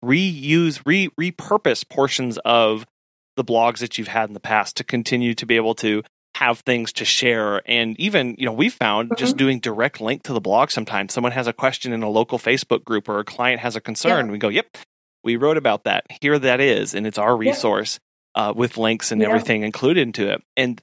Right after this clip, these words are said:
Speaker 1: those little touches really go a long way to allow us
Speaker 2: Mm-hmm.
Speaker 1: to know that, um, again, that, that those relationships are there. And, and that's really what I'm hearing from you.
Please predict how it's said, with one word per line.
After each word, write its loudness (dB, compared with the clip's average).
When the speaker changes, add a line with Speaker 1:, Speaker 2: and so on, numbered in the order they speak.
Speaker 1:
those 2
little 2
touches 0
really 0
go 2
a 4
long 2
way -2
to 2
allow 4
us 2
Speaker 2:
Mm-hmm. 0
Speaker 1:
to -20
know 2
that, 0
um, -4
again, 0
that, 0
that -2
those 2
relationships 0
are 2
there. 2
And, -4
and -2
that's 0
really 2
what 2
I'm 0
hearing -2
from -4
you. -2